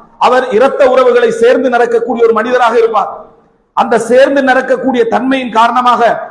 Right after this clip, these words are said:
மண்ணை தொட்டாலும் அல்லாஹ் தங்கமான ஒரு பரக்கத்தை அவருக்கு என்ன செய்வான்? கொடுக்க வாய்ப்பு இருக்கிறது. இன்னொருவரால் சமூக பிரயோசனமோ குடும்ப பிரயோசனமோ இருக்காது. அவர் மனைவி குழந்தை என்றதோடு போய்கொண்டிருக்கும். அவர் தங்கத்தை தொட்டாலும் மண்ணாக்கக்கூடிய நிலைமையில் அல்லாஹு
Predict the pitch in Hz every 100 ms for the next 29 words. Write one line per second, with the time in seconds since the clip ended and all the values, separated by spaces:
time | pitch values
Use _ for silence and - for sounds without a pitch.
0 | - 160 208 269 285 277 262 240 262 269
1 | 277 240 247 233 208 240 262 262 262 247
2 | 233 226 254 247 226 226 226 214 196 208
3 | 185 147 - - _ - 226 226 254 233
4 | 233 240 220 185 151 - - 226 302 285
5 | 262 247 240 233 - 254 269 262 254 240
6 | 226 220 247 247 262 262 247 247 240 233
7 | 240 254 240 - 233 226 - - - _
8 | - 196 254 269 226 233 254 262 220 254
9 | 254 247 233 233 254 269 494 - 508 480
10 | 466 415 - - - 254 233 220 262 285
11 | 285 285 277 247 254 262 233 247 269 262
12 | 247 240 240 220 214 262 240 240 226